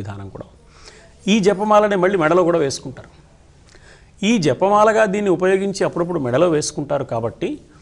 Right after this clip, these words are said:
పూజ గదిలో మళ్ళీ పూజకు వినియోగించేటప్పుడు దాన్ని శుద్ధి చేయడం మంచిది.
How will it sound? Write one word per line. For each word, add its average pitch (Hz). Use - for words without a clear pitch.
పూజ 226
గదిలో 220
మళ్ళీ 185
పూజకు 202
వినియోగించేటప్పుడు 175
దాన్ని 139
శుద్ధి 147
చేయడం 143
మంచిది. 117